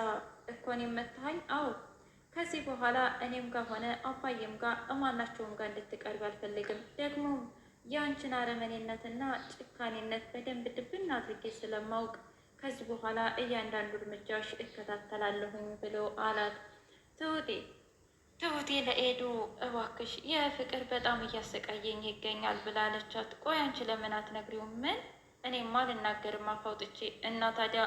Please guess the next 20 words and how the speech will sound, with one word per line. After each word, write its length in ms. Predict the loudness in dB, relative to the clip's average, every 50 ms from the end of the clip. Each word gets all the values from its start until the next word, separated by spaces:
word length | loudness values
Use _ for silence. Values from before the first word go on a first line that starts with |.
| 4 2
እሱ 160 | -2 -2 -2 -4
እንድረዳሽ 600 | -4 -2 -2 0 2 2 0 2 0 0 0 0
ፈልገሽ 460 | -2 -4 -2 -2 0 0 0 0 2
ነው?" 140 | 0 0 -2 -2 -4 -12 -16 -18 -20 -10 -2
"ቆይ 200 | 4 4 4 6
ታዲያ 300 | 6 6 6 8 6 6
እሱስ 260 | 4 4 0 -2 -2
ቢረዳኝ 540 | 0 0 2 4 4 2 4 2 0 2 2 0
ምን 180 | 0 -2 -2 -2
ችግር 340 | -4 -6 -6 -6 -4 0 0
አለው? 280 | 0 0 0 -2 -4 -4 -8 -6 -4
እሱ 180 | -4 -4 -2 -2 -2
እንዴት 300 | 0 4 4 4 4 6
ያውቃል? 380 | 4 4 4 4 2 0 0 -2 -6 -12 -16 -18 -14 2 4
አንቺ 280 | 6 6 6 4 2 2 2 2 2
አይኔና 400 | 2 2 2 2 2 2 4 6 6 6 6 4 -2 -8 -10 -6 0
አይተሽ 340 | 2 2 2 2 0 -2 2 2
አይደል 300 | 4 6 6 6 6 6
እንዴ 180 | 4 4 6 8
ያወቅሽው? 560 | 8 8 8 6 4 2 0 0 0 -2 -2